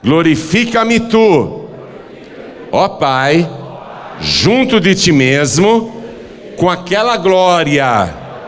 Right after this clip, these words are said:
que eu tinha contigo antes, antes, antes que o mundo existisse."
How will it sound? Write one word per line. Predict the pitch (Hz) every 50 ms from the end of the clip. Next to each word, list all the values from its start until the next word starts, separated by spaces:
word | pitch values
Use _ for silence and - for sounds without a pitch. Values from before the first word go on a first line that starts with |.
| - - - - - - - - - - - - - -
que | - 131
eu | 135 135 113
tinha | - - - - 147 175 202 208 196
contigo | 202 202 180 165 - - 143 143 151 160 156 139 165 202 226 226 - - - - - - - - - - - - - - - - -
antes, | 180 233 277 294 285 277 240 202 175 - - - 139 131 120 110 107 95 - - - - - - - - - - - -
antes, | 160 214 254 277 277 269 247 226 196 - - - 160 151 143 135 127 113 98 - - - - - - - - - -
antes | - 151 240 277 302 294 269 240 208 - - - 156 147 139 123 110 - - - - - - - - - - - -
que | - -
o | -
mundo | - 165 151 143 139 131
existisse." | 143 139 131 175 165 - - - 131 131 131 127 127 - - - 92 78 -